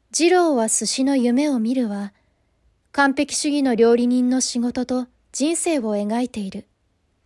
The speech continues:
ミシュランの三つ星を獲得した伝説の寿司職人の二郎は、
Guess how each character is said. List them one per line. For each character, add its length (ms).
ミ 140
シ 100
ュ 40
ラ 120
ン 80
の 140
三 140
つ 120
星 300
を 80
獲 260
得 240
し 120
た 260
伝 220
説 260
の 100
寿 180
司 140
職 280
人 240
の 140
二 180
郎 180
は、 240